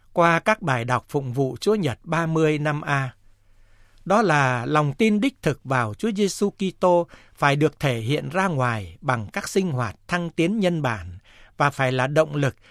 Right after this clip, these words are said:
thúc đẩy tín hữu dấn thân tạo dựng hòa bình, bênh vực công lý và vun trồng luân lý đạo đức xã hội. Chương hai mươi hai sách Xuất Hành nằm trong bộ luật gọi là Luật Giao Ước, bao gồm các chương từ hai mươi,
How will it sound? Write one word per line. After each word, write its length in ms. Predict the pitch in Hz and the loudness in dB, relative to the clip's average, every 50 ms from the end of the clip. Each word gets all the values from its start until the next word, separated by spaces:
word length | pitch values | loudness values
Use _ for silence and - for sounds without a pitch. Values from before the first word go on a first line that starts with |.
| _ _ - | _ _ -2
thúc 200 | - 240 254 - | -2 -2 -2 -2
đẩy 280 | 190 139 113 101 82 - | -4 -4 -4 -4 -6 -6
tín 200 | - 160 175 208 | -2 0 0 0
hữu 240 | 185 180 - 214 214 | 0 -2 -2 -2 -2
dấn 240 | 165 175 180 214 233 | 0 0 0 0 0
thân 340 | - - 175 156 156 151 147 | -2 -2 -2 -2 -4 -6 -2
tạo 240 | - 151 131 127 127 | -2 -2 0 -2 -2
dựng 240 | 127 139 - 131 | -4 -4 -4 -4
hòa 200 | 120 123 131 123 | -4 -2 0 0
bình, 320 | 123 123 131 123 113 104 95 - _ - - - - | 0 0 -2 -2 -4 -6 -10 -14 _ -20 -20 -10 -2
bênh 280 | 180 185 190 190 170 | 2 2 2 2 0
vực 180 | 139 135 117 - _ - | -2 -4 -4 -6 _ 0
công 200 | - 175 170 165 | 0 2 2 2
lý 340 | 160 151 156 156 190 220 214 - - - - - - | 2 2 2 2 0 -4 -8 -14 -20 -20 -16 -6 -2
và 120 | 147 135 | -2 0
vun 260 | 131 151 208 202 202 | 2 2 2 2 2
trồng 300 | 190 - 139 123 113 107 90 82 | 0 0 -2 -2 -2 -4 -8 -4
luân 240 | 98 139 165 160 156 | 0 0 2 2 2
lý 240 | 147 143 151 175 196 | 0 0 0 0 0
đạo 280 | 165 143 120 113 117 | -2 -4 -4 -4 -6
đức 220 | 127 160 190 - - | -6 -6 -6 -6 -6
xã 220 | - 156 147 156 | -4 -4 -2 -2
hội. 320 | 147 135 135 120 - - - - _ _ - _ _ _ _ _ - _ _ _ _ _ _ _ _ _ - - - _ _ - | -2 -4 -4 -4 -8 -12 -20 -20 _ _ -20 _ _ _ _ _ -20 _ _ _ _ _ _ _ _ _ -20 -20 -20 _ _ -8
Chương 220 | - - 175 170 165 | 0 2 2 2 2
hai 160 | 147 156 165 | 0 -2 0
mươi 180 | 151 151 156 143 | 0 0 0 0
hai 260 | 139 147 147 147 143 | 0 0 0 0 -2
sách 240 | - - 196 - - | -2 -6 -8 -6 -4
Xuất 220 | - 220 - - | -4 -4 -4 -2
Hành 340 | - 139 131 120 110 107 123 | -2 -2 -2 -2 -2 -4 -2
nằm 240 | 139 135 131 123 117 | -2 0 0 -2 -4
trong 260 | - - 196 190 180 | -4 -4 -2 -2 0
bộ 160 | 156 147 139 | -2 -2 -2
luật 240 | 131 123 127 113 - _ | 0 -2 -2 -2 -4 _
gọi 300 | - 131 131 135 131 131 | -10 -4 -2 -2 -2 -2
là 280 | 127 120 120 117 107 101 | -4 -4 -4 -4 -6 -6
Luật 240 | 107 117 127 120 - - | -6 -6 -6 -6 -6 -8
Giao 300 | - 131 160 160 165 175 | -6 -2 0 0 0 2
Ước, 220 | 185 170 202 240 - - - _ _ - - _ - _ - - | 2 2 2 0 -2 -10 -20 _ _ -20 -20 _ -20 _ -8 -2
bao 200 | 202 190 202 190 | 2 2 2 4
gồm 240 | 135 139 131 117 113 | 2 0 0 0 -2
các 240 | - - 226 - - | -2 -2 -2 -2 -2
chương 300 | - 196 190 185 175 170 - | 0 2 2 2 2 -2 -4
từ 280 | - 123 117 110 104 101 95 | -4 -4 -4 -4 -6 -8 -10
hai 220 | 87 - 156 160 | -8 -4 -4 -2
mươi, 340 | 160 160 156 160 151 151 143 | 0 0 2 2 2 0 -2